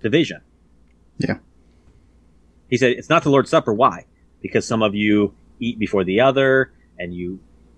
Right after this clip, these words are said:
Speaker 1: you, you sort of step in front of others. You won't wait for anybody. There are divisions among you. He follows that up later in the chapter. So the number one way to make it not the Lord's Supper is to have division.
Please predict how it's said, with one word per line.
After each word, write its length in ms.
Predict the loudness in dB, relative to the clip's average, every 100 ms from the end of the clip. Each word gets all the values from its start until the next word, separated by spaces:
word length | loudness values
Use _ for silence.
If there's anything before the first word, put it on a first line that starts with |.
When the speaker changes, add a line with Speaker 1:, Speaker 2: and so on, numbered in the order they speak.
| _ _ _ _
Speaker 1:
you, 160 | -20 -20
you 60 | -14
sort 200 | -10 -10
of 40 |
step 240 | -4 -4 -4
in 80 | -2
front 220 | 0 2
of 80 | 2
others. 220 | 2 0
You 40 |
won't 180 | -4 -4
wait 180 | -2 -2
for 140 | 0 0
anybody. 600 | 2 4 4 4 -2 -8 _ _ _ _
There 100 | -4
are 40 |
divisions 580 | -2 -2 2 2 0 -2
among 300 | 0 0 -2
you. 100 | -8 -18 _ -20 -20 -20
He 140 | -20 -14 -4
follows 260 | -2 -2
that 100 | 0
up 120 | -2 0
later 220 | -2 -2
in 60 |
the 60 | -4
chapter. 420 | -2 -2 -2 -14 _ _ _ _ _ _ -20 -20 _ _ _ _ _ _ _
So 140 | 0
the 100 | 2
number 280 | 4 4 6
one 220 | 6 6 6
way 320 | 6 6 2
to 140 | 2
make 260 | 2 2 2
it 280 | 0 -2 -16 _ _ _ _ -10
not 320 | -2 -2 0
the 80 | 2
Lord's 340 | 6 4 4
Supper 400 | 0 0 -2 -6 -10 _ _ _ _ _ _ _ _ _ -2
is 160 | -2
to 80 | 0
have 160 | -4 -4
division. 400 | -4 -4 -6